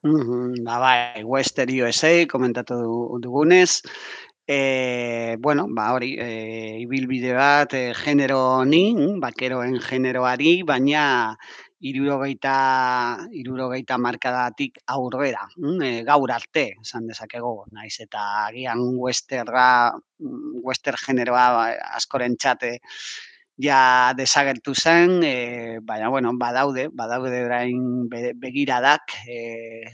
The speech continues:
genero horri, eh, bueno, ba, zinemaren historiaren zati garrantzitsu bat, eta batez ere, bueno, Estatu Batuetako historia, historiaren zatia. Mm, orduan, ba, bueno, oraindik badaude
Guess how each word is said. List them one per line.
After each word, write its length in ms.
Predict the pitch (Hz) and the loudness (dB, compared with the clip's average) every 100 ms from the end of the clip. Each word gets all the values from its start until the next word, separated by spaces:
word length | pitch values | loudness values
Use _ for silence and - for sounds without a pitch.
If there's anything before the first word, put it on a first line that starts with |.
| - | -10
genero 440 | 139 131 123 120 120 | -4 -2 0 0 0
horri, 460 | 131 190 226 214 135 | 0 -2 -2 -4 -4
eh, 520 | 120 113 107 107 135 _ | -4 -4 -8 -10 -14 _
bueno, 260 | 170 123 123 | -16 -14 -14
ba, 420 | 113 110 110 - - | -18 -18 -16 -12 -2
zinemaren 680 | - 143 139 139 131 135 | 4 4 6 6 6 4
historiaren 880 | 131 - 135 123 127 120 117 120 117 | 2 0 -4 -4 -2 -2 -2 -2 -6
zati 400 | - 135 - 131 | -2 -2 -2 -6
garrantzitsu 560 | 120 117 123 - - 127 | -4 -2 -2 -2 -6 4
bat, 180 | 165 139 | 4 4
eta 180 | - 107 | 0 -4
batez 240 | 110 113 127 | -4 -4 0
ere, 120 | 156 | 2
bueno, 260 | 127 113 | 2 0
Estatu 340 | 104 - 117 120 | -4 -4 -4 -2
Batuetako 600 | 117 120 113 120 - 135 - - - - - | -4 -4 -6 -6 -4 -4 -6 -12 -12 -14 -16
historia, 960 | - 139 - 135 131 123 120 117 110 107 - | -10 -6 0 2 2 2 4 2 2 0 -4
historiaren 580 | 127 - 120 113 117 120 | -14 -8 -6 -4 -4 -4
zatia. 600 | - 107 - 123 107 95 - | -4 -6 -8 -8 -8 -12 -8
Mm, 300 | 135 156 135 | -2 0 -2
orduan, 400 | 113 117 117 110 | -4 -8 -10 -10
ba, 100 | 98 | -12
bueno, 280 | 107 101 104 | -14 -16 -12
oraindik 360 | 110 113 110 | -10 -10 -8
badaude 600 | 110 110 113 110 110 107 | -8 -8 -8 -10 -12 -14